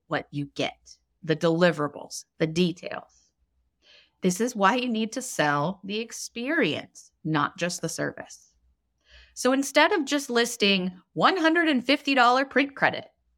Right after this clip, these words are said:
if your website says that you offer this print credit so that your clients' fresh and beautiful photos aren't collecting dust on a hard drive, but are actually printed and hanging on a wall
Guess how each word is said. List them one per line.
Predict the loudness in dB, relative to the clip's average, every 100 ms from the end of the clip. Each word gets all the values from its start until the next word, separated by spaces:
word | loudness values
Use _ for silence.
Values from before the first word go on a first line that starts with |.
| _ _ _ _ _ -8
if | -4 0
your | 0
website | 4 4 4 2 2 0
says | 0 2 2
that | -2 -4
you | -4 -2
offer | 0 0 0 -2 -2 0
this | 0 0
print | -2 0 0 0
credit | 2 4 2 -2 _ _
so | -10 0 2
that | 2 0
your | -2
clients' | -4 -2 0 0 -2 -6 -16 _ _ 0
fresh | 2 2 0 -6 -4
and | -2 -2
beautiful | -4 -2 -2 -2 -4
photos | 0 2 2 0 -4 0
aren't | 2 2 -2
collecting | -2 0 0 -2 -2
dust | 2 0 -2 -10 -4
on | -4
a |
hard | 0 0 2
drive, | 2 4 2 0 -10 _
but | 0
are | 2
actually | 0 0 -4 -4
printed | -4 -4 -4 0 0 0 -2 -8 _ _
and | 0 0 -2 -2
hanging | 0 2 2
on | 2
a | 2
wall | 4 6 6 4 -4